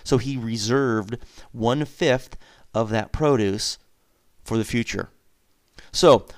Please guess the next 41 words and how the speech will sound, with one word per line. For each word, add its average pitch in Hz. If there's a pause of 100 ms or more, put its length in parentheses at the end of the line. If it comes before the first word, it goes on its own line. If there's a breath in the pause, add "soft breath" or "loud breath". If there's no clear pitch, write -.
what 143
is 165
the 143
Bible 139
trying 139
to 104
teach -
us 127 (100)
through 143
this 147 (260)
verse 123 (380)
or 107
verses? 127 (300 loud breath)
It 139
says 147
that, 135 (400 soft breath)
I 160
believe, 123
while 131
you're 139
able 190
to -
make 143
money, 113 (500)
you 127
should 156
be 165
putting 123
some 117
aside 101
for -
the 107
future. 117 (640 loud breath)
And 113
just 135
as 139
they 143
did 127
in 120
this 123
case, -